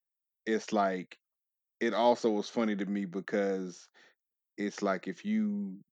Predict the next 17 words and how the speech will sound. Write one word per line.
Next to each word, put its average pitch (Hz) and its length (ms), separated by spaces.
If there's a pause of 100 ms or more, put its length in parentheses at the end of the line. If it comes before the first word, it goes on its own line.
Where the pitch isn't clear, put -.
(140)
do 117 160
have 107 260
a 95 140
strong 110 420
opinion 98 420
on 95 140
something 92 640 (500)
and 92 580 (480)
somebody 104 520
else 104 180
does 101 280
not 95 200
share 117 420
that 101 220
opinion 98 560
with 95 260
you, 90 180